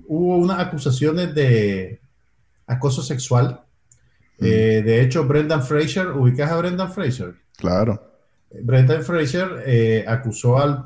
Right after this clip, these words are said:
Speaker 1: creo que era el presidente de la organización,
Speaker 2: Mm.
Speaker 1: de haberlo acosado sexualmente.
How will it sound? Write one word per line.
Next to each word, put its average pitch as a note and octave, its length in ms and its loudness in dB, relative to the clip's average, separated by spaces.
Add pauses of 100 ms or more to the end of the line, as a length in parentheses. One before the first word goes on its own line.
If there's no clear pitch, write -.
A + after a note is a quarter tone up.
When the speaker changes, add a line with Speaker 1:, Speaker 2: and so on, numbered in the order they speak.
(100)
Speaker 1:
creo B2+ 200 2
que C3+ 80 0
era D3 80 0
el D3 140 -2
presidente C3 680 0
de A2+ 120 2
la G2+ 100 0
organización, A#2 800 -4 (520)
Speaker 2:
Mm. F#2 320 -2 (120)
Speaker 1:
de A#2+ 280 2
haberlo B2 600 2
acosado A#2 540 -2
sexualmente. D3+ 800 -4